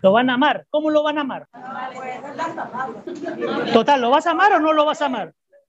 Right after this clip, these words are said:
¿Cómo, cómo, cómo? Ya, está bien que ores, pero Dios dice, "Qué chévere", pero ámalo. Nada más, yo no te he dicho otra cosa. Claro, como padre de tus hijos, tienes...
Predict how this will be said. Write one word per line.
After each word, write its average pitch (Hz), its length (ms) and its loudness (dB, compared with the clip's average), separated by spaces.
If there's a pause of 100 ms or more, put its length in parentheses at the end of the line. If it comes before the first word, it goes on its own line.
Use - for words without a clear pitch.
(1080)
¿Cómo, 302 240 4
cómo, 320 180 0
cómo? 359 360 0 (920)
Ya, 220 180 4
está 302 180 2
bien 311 200 4
que 285 100 2
ores, 226 320 -2
pero 190 180 4
Dios 240 160 6
dice, 254 220 2
"Qué 262 120 0
chévere", 185 380 -4
pero 160 200 0
ámalo. 156 400 -4 (760)
Nada 185 220 4
más, 240 160 0
yo 196 80 0
no 190 120 -4
te 185 80 -2
he - 40 0
dicho 196 140 -2
otra 165 200 -4
cosa. 214 400 0 (1700)
Claro, 294 320 4
como 214 260 -6
padre 302 360 2
de 285 80 -6
tus 269 180 -8
hijos, 359 240 4
tienes... 311 200 -4